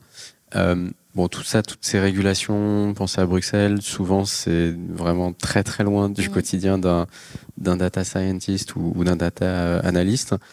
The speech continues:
Speaker 1: Comment est-ce que concrètement ça se traduit, euh, sur, euh, ton métier ? Euh, est-ce que ça a des impacts, euh, techniques, euh, notamment en termes de,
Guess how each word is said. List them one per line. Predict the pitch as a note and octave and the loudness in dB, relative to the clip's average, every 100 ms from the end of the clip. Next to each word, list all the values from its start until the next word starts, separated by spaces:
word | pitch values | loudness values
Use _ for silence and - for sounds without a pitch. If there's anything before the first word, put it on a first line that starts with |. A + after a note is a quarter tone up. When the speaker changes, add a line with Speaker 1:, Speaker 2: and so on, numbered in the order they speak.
| - _ _ | -20 _ _
Speaker 1:
Comment | - A2+ A#2+ B2 | 2 2 4 2
est-ce | G#2+ | 2
que | - | 0
concrètement | F#2+ - A#2+ - A#2+ - A2 A#2+ C#3+ B2+ | -2 0 -2 0 -2 0 0 2 0 -2
ça | - G2+ | -2 0
se | G2 | -2
traduit, | - - G2+ G2 G#2+ C3+ D3 | -4 -2 -2 0 -2 -4 -6
euh, | F#2+ F2+ F2+ F2 F2+ F2+ | -4 -2 0 0 0 -2
sur, | - - G#2+ G#2+ G2 - - | -2 2 4 4 0 -6 -4
euh, | F2 F2 F2 F2 F2 F2+ F#2 - - - | 0 0 -2 -6 -6 -8 -8 -10 -10 -2
ton | G2+ | 2
métier ? | F#2+ F#2+ - B2 - - - - - | 2 2 2 0 -2 -20 -20 -20 -4
Euh, | F#2 E2+ E2+ E2+ F#2 G1+ G1+ - | 2 4 4 2 2 0 0 0
est-ce | F#2+ - | 0 2
que | G#2+ | 2
ça | F#2 F#2+ | 2 2
a | |
des | F2 F2+ F#2 | 2 0 0
impacts, | F#2 - G2 G2 - - - - | 0 2 0 0 -14 -20 -8 -2
euh, | F2 E2+ F2 E2+ _ _ | 0 2 0 -4 _ _
techniques, | - G#2 A#2 A#2+ - - - | -4 -2 -2 -2 -6 -12 -4
euh, | F2 | -2
notamment | F2 - F2+ F#2 F2 E2+ E2 | 0 -2 0 0 0 0 -2
en | |
termes | F#2+ F2+ | 0 0
de, | E2+ | 0